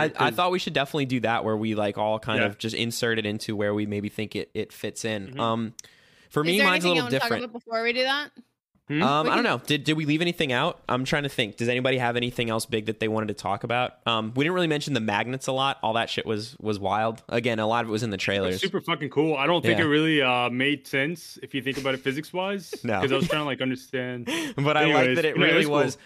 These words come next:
Speaker 2: all you needed to know about it, even if it wasn't behaving like a magnet is, it's like when you see him crank it one way, it's shooting outwards, and the other way, it's magnetizing everything in.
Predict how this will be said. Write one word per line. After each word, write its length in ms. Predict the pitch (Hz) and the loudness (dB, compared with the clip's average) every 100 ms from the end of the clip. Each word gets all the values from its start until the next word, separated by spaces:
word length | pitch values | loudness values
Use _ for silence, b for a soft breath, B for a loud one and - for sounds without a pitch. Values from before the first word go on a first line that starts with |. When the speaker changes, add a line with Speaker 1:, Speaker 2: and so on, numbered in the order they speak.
| B | B
Speaker 2:
all 160 | 139 156 | 0 0
you 140 | 165 | 0
needed 220 | 160 151 | -2 -2
to 60 | 135 | 0
know 160 | 127 | 0
about 220 | 131 135 131 | 0 0 0
it, 60 | |
even 120 | 127 135 | 0 -2
if 60 | |
it 40 | 131 | 0
wasn't 340 | 123 120 113 | 0 -2 -4
behaving 420 | 110 113 117 113 | -4 -2 -2 -2
like 160 | 107 104 | -4 -4
a 40 | 101 | -4
magnet 360 | 98 104 123 | -2 -2 -2
is, 240 | 127 127 110 | -2 -2 -2
it's 180 | 104 | -2
like 220 | 120 101 - | -2 -2 -4
when 160 | 110 | -4
you 80 | 113 | -2
see 160 | 113 123 | -2 -2
him 100 | 117 | -4
crank 300 | - 123 120 | -4 -4 -2
it 100 | 104 | -4
one 260 | 104 117 | -2 -2
way, 320 | 123 123 123 98 | 0 0 0 0
it's 260 | 101 - | -4 -6
shooting 400 | 123 - 127 113 | -8 -4 -2 -2
outwards, 540 | 101 107 117 123 127 113 | -2 -2 0 0 -2 -4
and 160 | 104 101 | -8 -4
the 80 | |
other 160 | 101 104 | -2 -2
way, 220 | 107 98 | 0 -2
it's 180 | 101 - | -4 -6
magnetizing 560 | 101 98 101 107 101 98 | -6 -4 -2 -2 -4 -6
everything 320 | 92 98 98 | -8 -8 -8
in. 220 | 95 98 | -8 -10